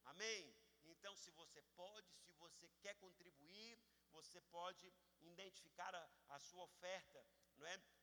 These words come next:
Pra, ah, pra esse evento.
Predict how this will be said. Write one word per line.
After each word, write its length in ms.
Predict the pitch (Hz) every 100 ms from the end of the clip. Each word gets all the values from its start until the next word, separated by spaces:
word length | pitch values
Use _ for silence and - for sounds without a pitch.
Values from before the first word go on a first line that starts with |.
| -
Pra, 480 | 160 165 165 160 139 - - - - - - - -
ah, 520 | 127 143 135 131 - - -
pra 200 | 131 151
esse 340 | 170 - 170 160
evento. 800 | 156 117 151 160 175 226 254